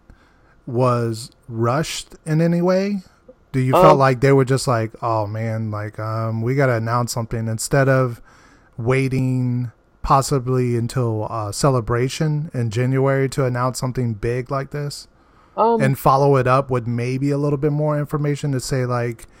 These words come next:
Speaker 1: you know, "Here's just a glimpse of what we've, we, we have exciting for you guys coming in two ni-, uh, two thousand nineteen."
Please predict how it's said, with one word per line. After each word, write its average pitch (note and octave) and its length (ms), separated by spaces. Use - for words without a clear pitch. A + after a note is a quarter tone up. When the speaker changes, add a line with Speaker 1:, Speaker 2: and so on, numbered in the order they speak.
Speaker 1:
you D3+ 80
know, C3 160
"Here's A3 300
just D#3+ 200
a C3+ 60
glimpse C#3+ 340
of A2 160
what C#3 240
we've, B2+ 380
we, C3 280
we B2 220
have B2 300
exciting A#2 720
for - 180
you A2+ 100
guys A2 260
coming A#2+ 260
in G#2+ 220
two - 220
ni-, A#2+ 380
uh, G#2 260
two C#3+ 140
thousand A2+ 320
nineteen." G#2+ 460